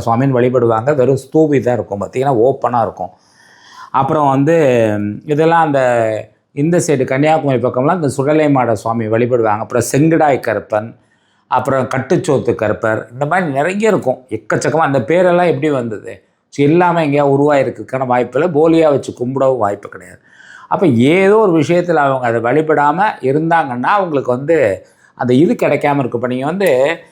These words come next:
ஒரு ஆகம விதிகளை சார்ந்த கோயில்களுக்கு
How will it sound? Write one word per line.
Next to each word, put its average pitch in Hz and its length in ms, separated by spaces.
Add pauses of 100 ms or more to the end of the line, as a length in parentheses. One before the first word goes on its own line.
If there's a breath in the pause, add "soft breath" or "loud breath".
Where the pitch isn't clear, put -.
(340 soft breath)
ஒரு 131 200
ஆகம 180 580 (360)
விதிகளை 139 580
சார்ந்த 160 680
கோயில்களுக்கு 143 520